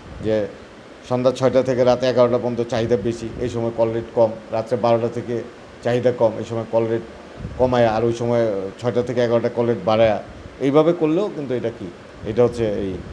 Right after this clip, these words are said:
গতিশীল মূল্য নির্ধারণ। আরেকটা হতে পারে আন্তর্জাতিক মূল্য নির্ধারণ,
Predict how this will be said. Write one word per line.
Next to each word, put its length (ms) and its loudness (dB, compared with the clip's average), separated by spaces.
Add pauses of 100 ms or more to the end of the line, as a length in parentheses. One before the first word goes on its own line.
(120)
গতিশীল 420 -2 (720)
মূল্য 340 0 (180)
নির্ধারণ। 380 -6 (1160)
আরেকটা 260 6
হতে 120 4
পারে 120 6
আন্তর্জাতিক 540 0
মূল্য 200 -2
নির্ধারণ, 400 0